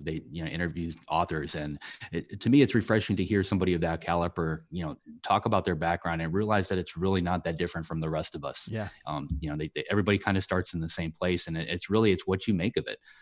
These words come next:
Speaker 1: Um, he, if, if he sees something that's not working, he gets out there and he fixes it himself.
Speaker 2: Yeah.
Speaker 1: You know, he doesn't, he doesn't have twenty or thirty people working for him at any given moment. He, he's got his hands in the dirt, and he, he solves those problems on his own. Um,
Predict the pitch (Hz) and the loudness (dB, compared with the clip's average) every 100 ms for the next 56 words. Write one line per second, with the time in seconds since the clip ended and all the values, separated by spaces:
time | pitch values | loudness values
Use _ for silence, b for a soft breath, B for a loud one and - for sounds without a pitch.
0 | B B 82 82 82 82 113 - 98 92 | B B -2 0 0 2 2 2 -4 -2
1 | 92 143 139 127 127 135 107 - 110 82 | 2 2 4 2 2 2 0 2 2 2
2 | 98 104 139 117 120 127 123 120 117 90 | 0 2 2 2 2 2 2 0 2 0
3 | 98 113 107 - - - - _ 85 98 | 2 2 0 -2 -6 -14 -20 _ -6 -4
4 | - 147 - - - B B 82 87 82 | 2 2 2 -4 -20 B B -6 -2 2
5 | 104 123 127 123 139 143 139 - 110 113 | 4 6 4 6 6 6 4 4 4 4
6 | 117 113 110 104 107 104 87 95 101 92 | 4 4 2 4 2 4 4 2 2 -2
7 | 87 85 80 80 82 80 82 76 85 98 | 0 -2 -2 -2 -4 -4 -6 -4 -2 0
8 | 78 80 87 - 110 110 - 113 98 104 | -2 -4 -6 0 -2 0 0 0 2 0
9 | 117 104 95 82 80 104 80 80 78 - | 2 2 0 0 0 0 -2 -6 -6 -4
10 | 98 95 - 90 95 95 98 92 82 95 | -4 -4 -4 0 0 2 -2 0 -2 0
11 | 98 85 85 87 80 98 101 - B B | 0 -2 -4 -6 -2 -2 -2 -6 B B
12 | B B 78 78 78 | B B -4 -4 -6